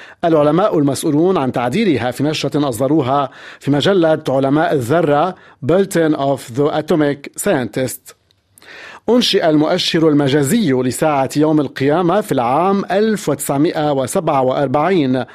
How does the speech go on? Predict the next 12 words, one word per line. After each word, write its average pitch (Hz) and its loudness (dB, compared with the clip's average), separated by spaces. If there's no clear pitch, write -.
وضبط 139 0
آنذاك 151 0
عند 151 2
سبع 185 2
دقائق 147 0
قبل 151 0
منتصف 147 -2
الليل، 147 0
بهدف 151 0
مواجهة 143 2
الخطر 151 0
النووي 143 2